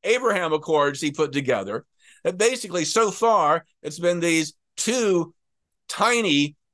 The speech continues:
reactionary, autocratic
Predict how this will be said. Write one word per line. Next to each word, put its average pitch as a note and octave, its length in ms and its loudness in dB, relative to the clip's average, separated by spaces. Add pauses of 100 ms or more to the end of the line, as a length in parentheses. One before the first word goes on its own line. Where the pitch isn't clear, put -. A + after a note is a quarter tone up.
(420)
reactionary, D3+ 1080 0 (240)
autocratic E3 720 0